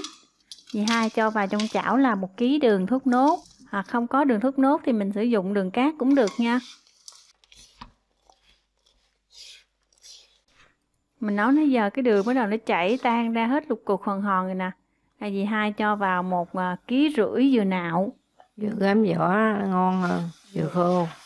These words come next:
Speaker 2: Dừa khô á, xào nó ra dầu, ăn không ngon bằng dừa gám vỏ này đâu.
Speaker 1: Cho thêm vào trong này là nửa muỗng canh muối,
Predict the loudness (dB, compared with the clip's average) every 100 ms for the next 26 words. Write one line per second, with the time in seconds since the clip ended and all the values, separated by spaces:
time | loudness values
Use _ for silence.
0 | -20 -10 -6 0 4 6 6 4 2 0
1 | 0 0 2 2 2 2 2 2 2 0
2 | -2 -4 -2 -2 0 0 0 0 -2 -2
3 | -2 -2 -2 -2 0 0 0 0 -2 -2
4 | -4 -6 -14 -20 -20 -20 -20 -20 -20 -20
5 | -6 0 2 4 2 4 2 2 2 0
6 | 2 2 0 0 0 0 2 4 4 2
7 | 2 0 2 4 4 4